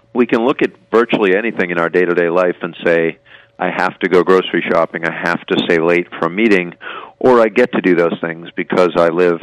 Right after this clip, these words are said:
in a land of abundance, or I, I get to go to a meeting because I have a job." Um, and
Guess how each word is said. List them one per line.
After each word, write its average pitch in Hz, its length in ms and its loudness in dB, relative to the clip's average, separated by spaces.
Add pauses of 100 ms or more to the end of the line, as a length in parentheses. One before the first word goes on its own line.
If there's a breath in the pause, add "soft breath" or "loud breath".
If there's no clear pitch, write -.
(140)
in 101 140 -6
a 87 60 -2
land 87 260 0
of 80 80 -4
abundance, 85 560 -2
or 85 280 2
I, 80 380 0 (360)
I 92 80 -8
get 90 240 0
to - 80 -8
go 92 120 4
to 87 100 4
a 85 60 2
meeting 95 340 -2
because 87 320 -2
I 85 100 0
have 85 100 -2
a 82 40 -2
job." 85 420 -2 (580 loud breath)
Um, 90 500 0 (100)
and 107 520 0